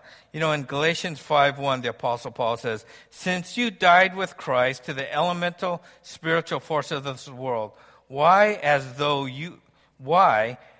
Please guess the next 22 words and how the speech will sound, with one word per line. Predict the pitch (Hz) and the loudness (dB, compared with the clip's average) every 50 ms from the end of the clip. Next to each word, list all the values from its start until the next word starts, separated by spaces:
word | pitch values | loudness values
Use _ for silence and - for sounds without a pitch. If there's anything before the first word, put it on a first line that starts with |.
| _ _ - | _ _ -2
as | 135 147 139 135 | -2 -2 0 2
though | 160 160 | 0 0
you | 151 147 139 | 0 -2 -6
still | 131 - - 180 180 | -12 -8 -4 -4 -4
belong | 170 156 160 156 151 156 156 156 160 | -4 -4 -2 0 2 2 2 2 -2
into | 147 147 139 - 151 | -6 -6 -6 -8 -10
the | 143 131 139 135 | -8 -8 -10 -10
world, | 127 131 147 160 160 143 127 120 113 - - _ _ _ _ _ - | -6 -4 -2 0 2 2 0 -2 -4 -8 -16 _ _ _ _ _ -16
do | 135 135 | -14 -12
you | 139 156 151 | -12 -12 -12
submit | 147 - - 147 123 113 107 113 117 - | -14 -12 -14 -14 -12 -12 -14 -14 -14 -16
to | - 117 120 | -18 -18 -18
its | 131 _ _ _ - - - _ | -18 _ _ _ -20 -20 -20 _
rules?" | 104 110 131 175 175 165 117 95 92 - - _ _ _ _ _ _ _ _ _ _ _ _ _ _ _ _ _ _ _ _ _ _ _ _ _ _ _ _ _ _ _ _ _ _ _ _ _ _ | -18 -16 -16 -16 -16 -18 -20 -20 -20 -20 -20 _ _ _ _ _ _ _ _ _ _ _ _ _ _ _ _ _ _ _ _ _ _ _ _ _ _ _ _ _ _ _ _ _ _ _ _ _ _
Paul | - - 156 165 175 | -16 -14 -12 -12 -14
said, | 165 - - 175 156 143 _ _ _ _ _ _ _ _ _ _ | -14 -14 -14 -14 -14 -14 _ _ _ _ _ _ _ _ _ _
"Jesus | - - 180 170 190 185 - | -12 -10 -10 -8 -10 -12 -14
Christ | - - - 185 175 175 - - | -14 -10 -8 -6 -6 -6 -8 -14
freed | - - 139 156 180 196 185 - | -16 -10 -8 -6 -6 -6 -6 -6
you | 202 175 | -8 -8
from | - - - 135 123 123 113 | -8 -6 -6 -6 -6 -6 -6
that. | 107 107 98 92 - _ | -6 -8 -8 -8 -14 _